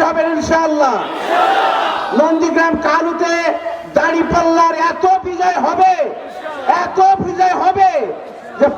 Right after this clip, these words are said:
পাশে কেউ থাকার মতো লজ্জাতেই তারা সরে যাবে ইনশাআল্লাহ। রাজশাহী বিশ্ববিদ্যালয়ে জামাত ইসলামীর একান্ন জন সদস্যদের মধ্যে পঞ্চাশ জন পাস করেছে।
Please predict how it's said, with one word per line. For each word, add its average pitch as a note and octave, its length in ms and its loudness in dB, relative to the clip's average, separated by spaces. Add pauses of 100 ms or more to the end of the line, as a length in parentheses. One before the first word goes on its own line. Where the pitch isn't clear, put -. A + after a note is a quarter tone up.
পাশে D#4+ 400 0
কেউ E4+ 140 0 (120)
থাকার D4+ 340 0
মতো D4+ 200 4 (480)
লজ্জাতেই F4 680 0
তারা D#4 240 2
সরে C#4 240 2
যাবে A#3 220 4
ইনশাআল্লাহ। - 400 0 (1200)
রাজশাহী F#4 540 0 (100)
বিশ্ববিদ্যালয়ে E4+ 880 2 (880)
জামাত F4 300 0 (100)
ইসলামীর E4 500 0 (580)
একান্ন F4+ 360 2 (180)
জন F4 200 4 (180)
সদস্যদের E4+ 640 2
মধ্যে E4 300 2 (520)
পঞ্চাশ F4 540 2 (120)
জন D#4 220 2
পাস D4 160 2 (100)
করেছে। A3+ 300 4